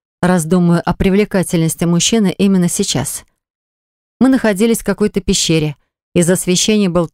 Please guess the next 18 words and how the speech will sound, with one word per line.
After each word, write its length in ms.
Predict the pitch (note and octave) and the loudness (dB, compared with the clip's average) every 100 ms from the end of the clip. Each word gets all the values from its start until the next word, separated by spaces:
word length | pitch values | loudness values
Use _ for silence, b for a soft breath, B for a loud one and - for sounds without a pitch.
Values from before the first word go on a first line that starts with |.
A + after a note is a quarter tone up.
| - | -2
только 340 | A#3 G#3+ G3+ | -2 0 -4
тот 240 | - G3 | -2 -4
светлячок, 540 | - F3+ F3 - G#3 - | -2 -2 -2 -2 -2 -4
что 180 | - F3 | -2 0
уже 180 | E3+ | 0
освещал 420 | F3 - D#3 - D3+ | -2 -4 -4 -2 -2
мне 160 | D#3+ | -2
путь. 320 | - D#3 - - _ _ _ _ _ _ _ _ - | -4 -8 -10 -16 _ _ _ _ _ _ _ _ -12
«Спасибо», 760 | - A#3+ F#3+ - G#3 F#3 F3+ - _ _ _ | -6 -2 -2 -2 -2 0 -2 -4 _ _ _
выдохнула 500 | F#3+ F3 E3 F3 E3 | -2 0 -2 -2 0
я, 160 | E3 D#3+ | 0 0
когда 320 | D#3+ D3+ D#3 | -4 -2 -4
откашлялась 720 | D#3 - F#3 - D3+ C#3+ - b b | -2 -4 -6 -2 -2 -2 -8 b b
и 60 | F3+ | 0
более-менее 600 | F#3 G3 E3+ E3+ E3 D#3 | 2 2 2 2 0 0
пришла 280 | D#3 - | -2 -2
в 60 | D3+ | -2
себя. 340 | - D#3 C#3+ | -2 -4 -6